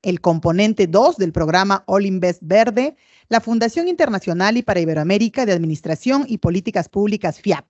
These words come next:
Están presentes representantes del Instituto Interamericano de Cooperación para la Agricultura y los países miembros. Bienvenidos nuevamente.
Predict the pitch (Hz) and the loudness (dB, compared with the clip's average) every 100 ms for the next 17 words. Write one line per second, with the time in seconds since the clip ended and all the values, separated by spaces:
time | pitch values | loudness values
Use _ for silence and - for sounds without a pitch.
0 | - _ _ _ _ _ - 170 226 226 | -20 _ _ _ _ _ -8 -2 0 0
1 | 214 240 269 294 339 285 170 170 165 208 | 0 0 -2 0 0 0 -2 -4 0 0
2 | 214 233 277 - 202 220 214 226 349 339 | 2 0 -2 -2 0 2 2 2 2 2
3 | 339 262 202 175 - 226 240 202 165 160 | 2 2 2 -2 0 0 2 0 -2 -2
4 | 151 220 214 226 202 156 151 156 151 254 | -2 -2 0 0 -2 -4 -4 -6 -4 0
5 | 262 277 285 _ _ _ _ - 220 277 | 2 0 -4 _ _ _ _ -2 2 4
6 | 339 - - 190 202 - 175 156 139 131 | 2 0 0 0 -2 -4 -6 -6 -8 -14
7 | 170 - _ 202 214 208 220 285 311 311 | -20 -20 _ -12 -8 -6 -6 -4 -2 -2
8 | 220 196 170 160 135 - | -2 -2 -2 -4 -12 -20